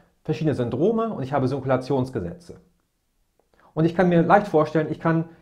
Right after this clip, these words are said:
diese Synkolation beliebig oft wiederholen und ich kann sogar, sie sogar, ich kann sie sogar unendlich oft wiederholen. Ich kann mir eine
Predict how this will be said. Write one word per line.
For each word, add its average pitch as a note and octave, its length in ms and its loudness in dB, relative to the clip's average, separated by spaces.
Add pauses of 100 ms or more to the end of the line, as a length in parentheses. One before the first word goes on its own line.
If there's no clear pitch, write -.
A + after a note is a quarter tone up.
(260)
diese D#3+ 200 4
Synkolation E3+ 640 2
beliebig F#3+ 360 2
oft F3+ 200 0
wiederholen D#3+ 440 2
und B2+ 60 -4
ich B2+ 80 -10
kann E3+ 180 2
sogar, D#3 380 2
sie D3+ 160 0
sogar, D3+ 680 2
ich - 140 -12
kann G#3+ 160 4
sie G3 80 2
sogar D#3+ 300 2
unendlich E3+ 420 -4
oft - 180 -12
wiederholen. F#2 420 -10 (140)
Ich - 100 -20
kann D#3+ 180 -2
mir D3+ 340 -2
eine D3 300 -8